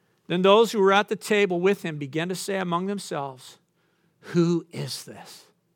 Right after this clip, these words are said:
who even forgives sins?" And he said to the woman, "Your faith has saved you. Go in peace." What a beautiful text. I want to give you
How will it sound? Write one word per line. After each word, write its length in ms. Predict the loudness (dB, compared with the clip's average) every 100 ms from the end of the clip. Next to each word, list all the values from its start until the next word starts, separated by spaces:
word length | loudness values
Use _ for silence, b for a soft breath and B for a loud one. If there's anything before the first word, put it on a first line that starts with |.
| _ _ _ _ _ _ _ _ _ _ _ _ _
who 180 | -2 0
even 460 | 2 2 4 -2
forgives 500 | -2 -2 -2 -2 -2
sins?" 580 | -4 -4 -4 -4 -8 -16 _ _ _ _ _ _ _ _ _ _ _ _
And 100 | -8
he 80 | -6
said 300 | -2 -2 -2
to 100 | -2
the 80 | -2
woman, 420 | -4 -8 -10 -16 _ _ _ _ _ _ _ _ _
"Your 60 | -12
faith 320 | -2 -2 -2
has 100 | -6
saved 360 | -6 -8 -8 -10
you. 140 | -14 -16 _ _ _ _ _ _ _ _ _
Go 160 | -12 -10
in 80 | -12
peace." 460 | -14 -18 -18 -20 _ _ _ _ _ _ _ _ _
What 120 | -6
a 40 | -6
beautiful 340 | -2 -2 -4
text. 560 | -12 -10 -10 -12 -18 -20 _ _ _ _ _ _ _ _ _ _ _
I 60 | -2
want 140 | -2
to 40 | 0
give 160 | -2
you 120 | -2